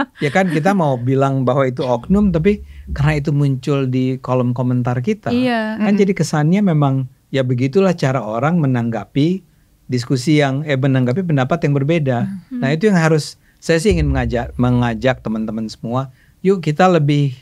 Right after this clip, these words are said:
Speaker 1: terbuka untuk berdiskusi.
Speaker 2: Jadi netizen yang cerdas, yang kalau misalnya menanggapi suatu isu ataupun konten ya, balas dengan argumen, dengan
Speaker 1: Argumen, jadi
Speaker 2: Iya.
Speaker 1: dan nggak harus marah dong kalau
Speaker 3: Iya.
Speaker 1: orang yang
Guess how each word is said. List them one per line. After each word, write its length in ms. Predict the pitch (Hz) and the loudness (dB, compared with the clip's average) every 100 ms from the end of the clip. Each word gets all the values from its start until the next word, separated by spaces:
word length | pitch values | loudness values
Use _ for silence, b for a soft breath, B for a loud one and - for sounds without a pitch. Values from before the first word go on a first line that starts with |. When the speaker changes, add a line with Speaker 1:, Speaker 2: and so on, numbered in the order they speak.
| _ - - - | _ -20 -20 -6
Speaker 1:
terbuka 460 | 143 143 233 233 208 | -2 2 2 2 4
untuk 180 | 180 156 | 4 2
berdiskusi. 600 | 147 156 - 190 - 147 | 0 0 0 -2 0 0
Speaker 2:
Jadi 180 | 220 220 | 2 2
netizen 460 | 226 220 233 214 220 | 0 0 -2 0 2
yang 120 | 220 | 0
cerdas, 520 | 214 208 226 233 233 | -2 -2 0 -2 -2
yang 120 | 233 | -2
kalau 220 | 220 220 214 | 0 0 0
misalnya 560 | 220 226 208 214 208 | -2 -2 -2 -2 -2
menanggapi 500 | 214 214 214 214 208 220 | 0 2 2 0 -2 -4
suatu 300 | 220 214 226 | -6 -6 -4
isu 320 | 214 - 220 | -6 -4 -6
ataupun 1300 | 208 - 202 208 - - _ _ _ 254 262 269 269 | -6 -6 -6 -8 -20 -20 _ _ _ 2 2 2 0
konten 460 | - 226 220 220 262 285 | -2 -2 0 2 2 2
ya, 360 | 262 233 233 226 | 2 2 0 -4
balas 420 | 220 233 233 285 - | 0 2 2 -2 -2
dengan 760 | 247 233 240 269 277 285 285 269 _ | -2 0 2 2 2 -2 -8 -20 _
argumen, 840 | 254 233 233 269 277 240 233 240 | 0 2 2 4 4 2 0 0
dengan 180 | 220 214 | 0 0
Speaker 1:
Argumen, 540 | 139 139 185 147 123 | 0 2 2 2 0
jadi 240 | 127 147 196 | 0 2 0
Speaker 2:
Iya. 140 | 214 _ _ b b b b | -2 _ _ b b b b
Speaker 1:
dan 180 | 175 185 | 0 0
nggak 220 | 170 180 - | 2 0 0
harus 400 | 147 165 226 - | 0 2 2 2
marah 420 | 202 247 208 156 | 2 4 2 0
dong 240 | 135 113 110 | -2 -4 -4
kalau 140 | 123 | 0
Speaker 3:
Iya. 460 | 214 202 170 160 175 _ | 2 2 2 -4 -8 _
Speaker 1:
orang 320 | - 139 139 | -2 0 2
yang 180 | 139 135 | 2 2